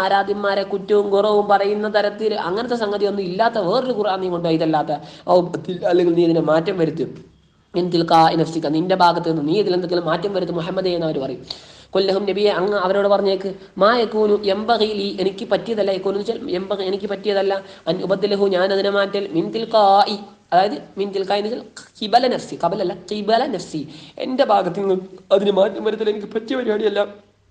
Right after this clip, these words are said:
മാ അത്ത-, ഇൻ അത്തബി എന്ന് വെച്ചാൽ മാ അത്തബി, ഞാൻ പിൻപറ്റുകയില്ല, ഇല്ലാ മാ യൂഹാ ഇലയ്യ, എന്നിലേക്ക് വെളിപാടുണ്ടായ ഒന്നിനല്ലാതെ, ദിവ്യ വഹിയായിട്ട് കിട്ടിയ ഒന്നിനല്ലാതെ,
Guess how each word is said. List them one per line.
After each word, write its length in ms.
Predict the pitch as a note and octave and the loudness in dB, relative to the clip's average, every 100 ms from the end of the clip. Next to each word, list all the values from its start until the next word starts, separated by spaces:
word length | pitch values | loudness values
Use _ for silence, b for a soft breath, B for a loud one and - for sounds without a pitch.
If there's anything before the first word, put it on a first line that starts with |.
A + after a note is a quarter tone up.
| _ _ _ | _ _ _
മാ 160 | D#3+ G#3+ | 0 4
അത്ത-, 220 | G#3 G3 G#3 | 4 0 -4
ഇൻ 80 | G#3 | -4
അത്തബി 220 | G3+ G#3+ G#3+ | -2 -2 -2
എന്ന് 120 | G#3+ | -2
വെച്ചാൽ 140 | A#3+ A#3+ | -4 -4
മാ 100 | F#3 | -2
അത്തബി, 340 | A3+ A3+ G#3 G#3+ | 0 0 -2 -2
ഞാൻ 100 | G3 G#3 | -2 -2
പിൻപറ്റുകയില്ല, 600 | G3+ G3+ G3 G#3+ G#3+ G3+ F#3 B B B | -4 -4 -4 -4 -4 -4 -6 B B B
ഇല്ലാ 200 | F#3+ F#3+ | 0 2
മാ 140 | F#3+ F#3+ | 2 0
യൂഹാ 360 | F#3+ G#3 G#3+ G#3+ | -2 -4 0 0
ഇലയ്യ, 320 | G3+ G3+ G#3 | 2 0 -2
എന്നിലേക്ക് 480 | - F#3+ G#3 G3+ G#3+ | -2 -2 -2 -2 -2
വെളിപാടുണ്ടായ 720 | G#3 G#3 G#3 G#3 G#3 G#3 G#3 G#3 | -2 0 2 2 2 2 4 4
ഒന്നിനല്ലാതെ, 720 | G3+ G#3+ G#3 G#3 G#3 G3+ G3+ G#3 - - F3+ | 2 0 0 0 0 2 2 0 -4 -10 -6
ദിവ്യ 200 | F#3+ G3+ - | -2 -2 -2
വഹിയായിട്ട് 440 | F#3 F#3 G#3+ G#3 G#3+ | -4 -2 -2 -2 -2
കിട്ടിയ 200 | G3+ G3+ | -2 -2
ഒന്നിനല്ലാതെ, 540 | G#3+ G#3 G#3 G3+ G#3 | 0 0 2 0 0